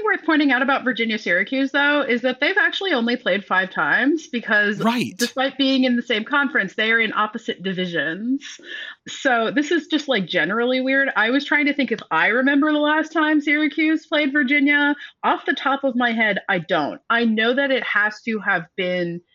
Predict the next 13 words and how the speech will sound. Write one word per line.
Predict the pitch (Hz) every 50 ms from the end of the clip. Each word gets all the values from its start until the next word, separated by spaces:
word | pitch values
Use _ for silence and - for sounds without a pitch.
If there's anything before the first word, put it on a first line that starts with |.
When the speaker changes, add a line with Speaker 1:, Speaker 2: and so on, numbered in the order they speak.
| _ _ _ _ _ -
Speaker 1:
since | - - 262 233 226 233 - -
twenty | - - - 240 214 202 196
thirteen | 202 - 202 180 160 - - - - 175 170 175 180 185 190 196
because | 190 185 185 175 160 -
Pitt | - - 214 208
has | 226 233 233 233 -
gotten | 240 226 226 214 220 233 233 226
all | - 220 220 220 220 220
the | 214 220
way | 220 226 226 226 220 226
around | 220 220 214 208 214 220 226 240 233 233 -
the | 233
conference | - - 214 220 240 240 - 277 285 294 302 320 320